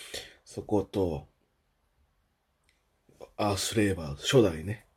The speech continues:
あ、違う。曖昧スイッチか。うん。を組んで。で、そっから半年、その半年後に、えー、田中らぶたもちを解散して、ゆうやが入れてくれって言って、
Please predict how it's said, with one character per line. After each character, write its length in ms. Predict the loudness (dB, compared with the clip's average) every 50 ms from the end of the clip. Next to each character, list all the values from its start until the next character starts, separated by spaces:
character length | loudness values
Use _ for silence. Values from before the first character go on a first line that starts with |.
| _
あ、 80 | -6 -6
違 140 | -4 -4 -4
う。 100 | -6 -8 _ _ -20 -20 -20 -12 -2
曖 200 | 2 4 4 4
昧 200 | 4 4 2 2
ス 100 | 4 4
イ 60 | 2 2
ッ 40 |
チ 140 | 0 -2 -6
か。 220 | -6 -6 -8 -12 -20 _ _ _ _ -20 -20 _ _ _ _ _ -12
う 80 | -10 -10
ん。 140 | -10 -10 -12 -16 _ _ _ _ _ _
を 120 | -10 -10
組 320 | -8 -4 -2 -2 -2 -2 -2
ん 60 | -6
で。 240 | -6 -8 -10 -12 -16 _ _ _ _ _ _ _ _ _ _ _ _ _ _ _ -2
で、 140 | 0 2 4
そ 120 | 4 2
っ 120 | 2 2
か 120 | 4 4 4
ら 40 | 6
半 220 | 4 2 0 0
年、 280 | 0 0 0 2 0 0
そ 120 | 0 0
の 80 | 2 2
半 260 | 4 4 4 2 2
年 240 | 2 2 2 4 4
後 120 | 4 4
に、 360 | 4 4 4 2 2 0 -4 -12 _ _ _ _ _ _ _ _ _ _ _ _ _ _ _ _ _ _ _ _ _ -10
え 600 | -8 -6 -6 -6 -6 -6 -6 -6 -6 -8 -10 -10 _
ー、 40 | -8
田 80 | -6 -4
中 260 | -2 -2 0 2 2
ら 80 | 2
ぶ 120 | 2 0 -4
た 140 | -4 -4 -4
も 100 | -4 -4
ち 120 | -6 -6
を 80 | -6 -6
解 220 | -4 -4 -2 -2
散 240 | -2 -4 -4 -4 -6
し 100 | -6 -2
て、 120 | -2 0
ゆ 280 | 0 2 4 4 6 6
う 60 | 6
や 120 | 4 2
が 240 | 0 -4 -6 -8 -10 -14 _ _ _ _ _ -10
入 120 | -6 -6
れ 60 | -6 -6
て 120 | -6 -8
く 140 | -6 -2 -2
れ 100 | 0 -2
っ 20 |
て 240 | -2 -4 _ -8 -8
言 60 | -8
っ 20 | -8
て、 560 | -10 _ _ _ 2 2 2 2 0 -2